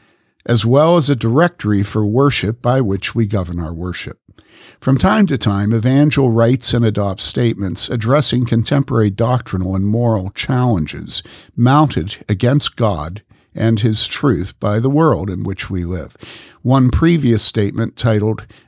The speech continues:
"Declaration of Doctrine and Policies Concerning Sexuality, condemns the world's attack upon God's gift of the diversity of sexuality by which he makes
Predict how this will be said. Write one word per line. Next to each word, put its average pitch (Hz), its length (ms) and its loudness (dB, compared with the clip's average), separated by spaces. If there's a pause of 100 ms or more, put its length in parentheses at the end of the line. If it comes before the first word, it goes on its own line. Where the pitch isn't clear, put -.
(200)
"Declaration 131 920 2
of 98 160 -4
Doctrine 117 500 0
and 104 180 2
Policies - 760 -2
Concerning 104 540 0
Sexuality, 98 640 -2
condemns 120 500 0
the 123 80 -2
world's 117 320 0
attack 101 560 -6 (360)
upon 117 380 2
God's 113 400 0
gift - 480 -2
of 107 160 -2
the 117 100 -2
diversity 139 640 0
of 117 100 -2
sexuality 101 880 -2 (360)
by 160 180 2
which 135 240 0
he 127 100 0
makes 110 380 0